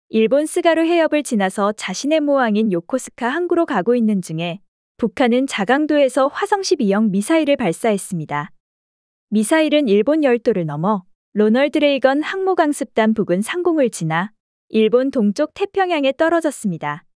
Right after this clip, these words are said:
이는 이 차 세계대전 이후에 어느 국가도 미국의 항공모함을 향해서 또는 그 머리 위로 인근의 미사일을 사격한 사례가 없는 초유의 사건인 것입니다.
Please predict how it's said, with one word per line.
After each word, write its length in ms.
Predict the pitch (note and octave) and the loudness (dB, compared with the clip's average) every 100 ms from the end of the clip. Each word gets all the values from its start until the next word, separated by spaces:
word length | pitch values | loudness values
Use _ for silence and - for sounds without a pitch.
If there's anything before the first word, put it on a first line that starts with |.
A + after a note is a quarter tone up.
| _ _ _ _ - | _ _ _ _ -4
이는 280 | A3 B3 C4 | 0 2 0
이 100 | A3 | -2
차 220 | - B3+ | 0 0
세계대전 640 | - F#4+ G4 F4 D#4+ D#4 | 0 0 0 0 2 2
이후에 340 | A3+ G3 G3 G3 | 0 0 0 0
어느 240 | F#3 G#3 C#4+ | 0 -2 -2
국가도 640 | D4+ - A3+ - D3 D#3 _ _ _ - | -6 -4 -6 -6 -12 -12 _ _ _ -2
미국의 440 | G#3+ A3 B3+ D4 | -2 0 2 2
항공모함을 800 | D#4 G4 F#4+ F#4+ E4+ D4 B3+ B3 | 0 -4 -2 0 2 2 2 2
향해서 400 | C4+ A3 G3+ F#3 - | 2 -2 -2 -4 -2
또는 320 | G#3 F#3 G#3+ | 0 0 -2
그 140 | - C4+ | -2 0
머리 360 | A3 F3 B3+ | 0 2 2
위로 340 | D#4 D#4 D#3 - _ _ | 0 0 -2 -6 _ _
인근의 460 | - A3 A3 D#4 D#4 | 0 2 2 0 0
미사일을 500 | G#3+ G#3 D#4 C#4+ C#4+ | 0 0 0 2 0
사격한 480 | - F#4 F#4+ F#4 E4+ | -2 -2 0 0 0
사례가 420 | E4+ C#4+ A#3 F3+ | 0 0 2 2
없는 320 | E3 G3+ B3+ | 2 0 0
초유의 400 | - E4 C4+ G3 | -2 -2 2 0
사건인 440 | - C#4+ F4 D#4+ A3+ | -2 -2 0 0 -2
것입니다. 600 | F#3+ F3+ D3+ D3 D3 | -4 -6 -8 -8 -8